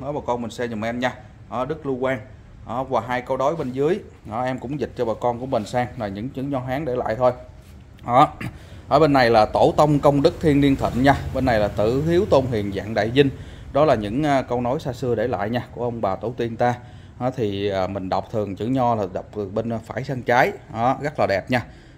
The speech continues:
Đó, nhiều loại mặt hàng đa dạng và phong phú cho bà con của mình sưu tầm. Đó, rất là đẹp. Ừ, nhiều khi bà con của mình cũng chưa có thấy đến những cái mặt hàng như thế này, cũng có nhiều người cũng có, có rồi. Đó, thì, à, hàng thì bên em thì em, à, giao lưu và báo cho bà con của mình tham khảo thêm.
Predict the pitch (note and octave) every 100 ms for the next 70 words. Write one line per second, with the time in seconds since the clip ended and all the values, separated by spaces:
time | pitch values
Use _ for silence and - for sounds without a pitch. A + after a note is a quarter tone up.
0 | - - C#3+ C3 A#2 G#2+ A#2+ A#2 B2 A2
1 | A2 B2+ A#2 G2 A2 A2 B2 B2 A#2+ C3
2 | F#3 D3+ A2+ A#2+ A#2+ A#2 C#3 C#3 G#2 G2+
3 | B2+ B2 A2 - - - - - - A#2
4 | C#3 F#3 C3 G#2 G#2 G#2 - - B2 D3+
5 | C3+ A2 C3 B2 A2 B2 C#3 C3+ G2+ A2+
6 | C#3 C#3 C3+ B2+ B2 - C#3+ D3 C#3+ C#3
7 | D3 D#3+ D#3+ E3+ A#2+ C#3+ A#2 - A2+ G2+
8 | A2+ C3+ C#3+ A2 G2+ - A2+ C#3 D3 A#2+
9 | G#2 G2+ A2 C3 C#3+ C#3+ C#3+ D#3+ A#2 G2
10 | - - - - A#2 C#3+ A#2 G2+ G2 G2+
11 | F#2+ F#2+ G#2+ G2 - - - A#2+ A#2+ A#2+
12 | A#2 G#2+ G2+ A2 A#2+ A#2+ A#2 A#2+ B2 B2
13 | A2 G#2+ G2 F#2 F2+ - - - B2 B2+
14 | E3+ C3+ G#2+ A#2+ A#2 C3+ A#2 G2+ B2 A#2+
15 | - A2 C#3 D3+